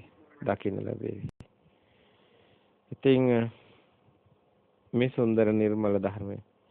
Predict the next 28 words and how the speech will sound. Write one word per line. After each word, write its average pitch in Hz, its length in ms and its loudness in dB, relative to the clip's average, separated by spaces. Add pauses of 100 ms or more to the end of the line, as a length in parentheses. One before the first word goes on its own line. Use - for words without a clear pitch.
(560)
හැමෝගෙම 107 520 0
ඇස් 101 220 -2
ගැටෙන්න 95 440 -2
ඕනේ. 107 220 -10 (160)
හැමෝගෙම 107 540 0 (840)
ඒ 104 160 0
ඥා-, 104 340 0 (220)
අවදි 110 360 2
වෙන්න 98 300 0
ඕනේ. 104 300 -10 (380)
හැමෝගෙම 104 520 -2
අභ්‍යන්තර 107 640 -4 (1040)
සැඟවුණු 170 500 6
තැනක් 139 400 4
තියෙනවා 127 400 4
නම් 127 220 2
ඒ 113 100 4
සැඟවුණු 117 460 2
දේ 110 280 6 (180)
ඉවර 110 320 4
වෙලා 107 320 2 (580)
අර 113 120 2
නෙළුම් 120 320 4
මල 120 220 2
පිපෙන්නාසේ 107 840 0
සමෝගෙම 107 600 0
සිත්වල 101 460 -2
ඒ, 98 260 2